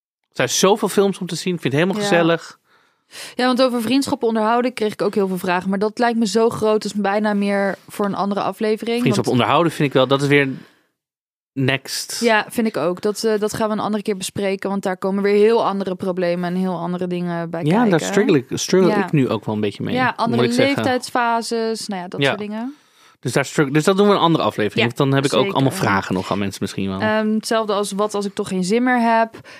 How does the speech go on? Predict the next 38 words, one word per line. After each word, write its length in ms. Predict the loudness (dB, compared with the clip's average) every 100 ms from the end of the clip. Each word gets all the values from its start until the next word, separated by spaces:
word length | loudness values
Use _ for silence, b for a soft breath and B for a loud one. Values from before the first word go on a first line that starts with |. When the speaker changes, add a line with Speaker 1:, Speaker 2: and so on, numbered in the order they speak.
| B
Speaker 2:
Ja, 260 | -6 -6 -14
vrienden 320 | -8 -2 0
uitmaken 500 | 2 0 0 -2 -2
willen 140 | -6 -6
we 100 | -6
ook 220 | -2 0
nog 120 | 0 -2
een 80 | -2
keer 120 | 0
behandelen. 380 | 2 4 4 4
Speaker 1:
Dat 80 | 4
is 60 |
ook 160 | 4 2
echt 320 | 0 -2 2
een 160 | 2 2
hele 260 | 4 2
aparte 320 | 0 -2 -2
aflevering. 360 | -2 0 2 2
Speaker 2:
Maar 220 | 2 -2 -8 _
een 240 | -4 0
nieuwe 280 | 2 2 2
vriendschap 460 | 0 -2 -2 -2 -2
denken, 340 | 0 -2 -4
nou 120 | -2 0
ja, 100 | 0
laat 140 | 0
maar 120 | 0
hangen. 440 | 0 2 4 2 -2 _ _ _ _
Joh, 260 | -14 -14 -14 -18 _ _ _
je 80 | _
hebt 120 | -8
toch 100 | -6
geen 100 | -8
contract 480 | -2 0 2 0 0
getekend? 680 | -6 0 0 0 -6 -4 0
Zeg 160 | -2
gewoon 240 | 2 2 2
eerlijk, 480 | 2 2 2 -2